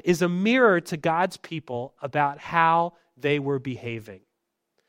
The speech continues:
I've often read one time that if God's put someone in your life that consistently annoys you time and time again, he's probably putting a mirror in front of you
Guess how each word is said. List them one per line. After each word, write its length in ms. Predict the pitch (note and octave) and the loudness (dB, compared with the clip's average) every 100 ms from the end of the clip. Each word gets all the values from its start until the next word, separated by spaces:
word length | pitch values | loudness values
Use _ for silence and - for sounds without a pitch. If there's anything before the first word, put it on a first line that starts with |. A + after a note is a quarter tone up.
| _ _ _ _ _ | _ _ _ _ _
I've 160 | - D#3 | 0 6
often 320 | G3+ G3+ F3+ | 6 6 2
read 260 | E3+ F#3+ F3 | 4 4 4
one 220 | E3+ D#3 | 0 0
time 320 | - D3 C#3+ | 0 -2 0
that 160 | C#3+ C#3 | -2 -4
if 200 | D#3 - | -8 0
God's 360 | F3 F3+ G3+ - | 4 6 4 -2
put 320 | - A#3+ A#3 | 0 2 2
someone 480 | - G#3 F#3+ F#3+ F3 | 0 0 2 2 0
in 200 | D#3+ D#3+ | -4 -2
your 160 | D3+ | 0
life 540 | C#3+ E3 D3+ C3 - _ _ _ _ | 4 6 6 2 -12 _ _ _ _
that 180 | F3 E3 | -2 -2
consistently 960 | - E3 - - A3 - A#3 G#3 G#3+ G#3+ | -4 -6 -4 0 0 0 -6 -2 -2 -2
annoys 600 | E3 E3 F3 G3 D#3 C3 | -2 2 4 4 2 -4
you 320 | C#3 C3 C3+ _ _ _ | -6 -6 -8 _ _ _
time 520 | - F#3 F#3+ G3+ G#3 G3 | -2 2 4 4 2 -2
and 160 | D#3 | -6
time 360 | D#3+ E3+ E3 E3+ | -4 -2 -2 -2
again, 480 | D3 E3+ D#3 B2+ B2+ - _ _ _ | 0 2 2 -2 -8 -16 _ _ _
he's 220 | - D#3 | -10 -10
probably 500 | - F#3+ F3+ G3 G3+ | -2 2 4 4 0
putting 440 | F#3 F#3+ E3 D#3+ D#3+ | 0 0 0 0 -4
a 100 | C#3 | -8
mirror 540 | C#3 D3+ F#3 D#3 C3 | -2 2 4 4 2
in 220 | A#2+ C3+ C3+ | -2 -8 -12
front 280 | - F3+ | 0 2
of 140 | D#3+ A#2 | 2 -2
you 300 | A2+ G#2 | -8 -10